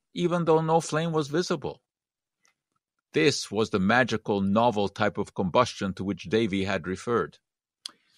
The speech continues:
But it was his younger cousin, Edmund Davy, who went on to further investigate this phenomenon. And he found that a heated platinum wire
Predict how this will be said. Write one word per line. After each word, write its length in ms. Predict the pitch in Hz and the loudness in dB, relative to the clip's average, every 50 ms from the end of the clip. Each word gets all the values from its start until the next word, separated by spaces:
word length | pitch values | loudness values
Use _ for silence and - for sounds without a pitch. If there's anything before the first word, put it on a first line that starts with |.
| _ _ _ | _ _ _
But 120 | 139 139 | -2 -2
it 100 | 151 - | 0 0
was 160 | 151 151 - | -2 -2 0
his 200 | - 151 127 113 | 0 -2 -2 0
younger 420 | 131 151 185 226 220 196 208 190 156 | 2 2 4 4 4 4 4 2 2
cousin, 560 | - - - 143 147 143 - - 82 69 - - _ | -2 -4 -2 0 0 0 -2 -6 -8 -10 -12 -10 _
Edmund 640 | - 170 190 185 175 151 123 92 87 80 82 82 76 | 0 0 0 0 0 0 0 0 -2 -4 -8 -6 -4
Davy, 460 | - 98 95 95 87 - - - - _ _ _ _ _ _ _ _ _ _ | -2 -2 -2 -2 -4 -10 -14 -20 -20 _ _ _ _ _ _ _ _ _ _
who 80 | 123 | -4
went 320 | 113 127 165 190 185 - - | 0 0 2 0 0 0 0
on 180 | 143 147 - | 0 0 0
to 80 | - 104 | -2 -6
further 440 | - - - 131 156 160 170 170 160 | -6 -2 0 0 2 2 2 0 2
investigate 680 | 139 107 - 127 123 - - - 113 92 110 110 107 | 0 2 2 2 0 0 -2 -6 -4 -2 0 -2 0
this 160 | 101 113 110 | -2 -4 -6
phenomenon. 680 | - - - 107 110 123 156 160 139 - - - - - _ _ _ _ _ _ _ _ _ _ _ _ _ _ _ - | -6 -8 -6 -4 -4 -4 -4 -4 -8 -10 -10 -14 -18 -20 _ _ _ _ _ _ _ _ _ _ _ _ _ _ _ -10
And 140 | 117 110 | -4 -2
he 140 | 139 202 226 | 0 0 0
found 420 | - - - 135 139 147 151 139 120 | 0 0 2 2 4 4 4 4 4
that 120 | 107 95 | 2 2
a 40 | 101 | 0
heated 480 | - - 190 214 214 208 170 - _ | -4 -2 -4 -2 0 0 0 -2 _
platinum 480 | - - 135 143 - _ 127 113 104 92 | 0 2 2 2 2 _ -2 -2 0 0
wire 520 | 95 120 143 170 175 143 87 73 76 - | 2 2 2 4 2 2 0 -2 -4 -8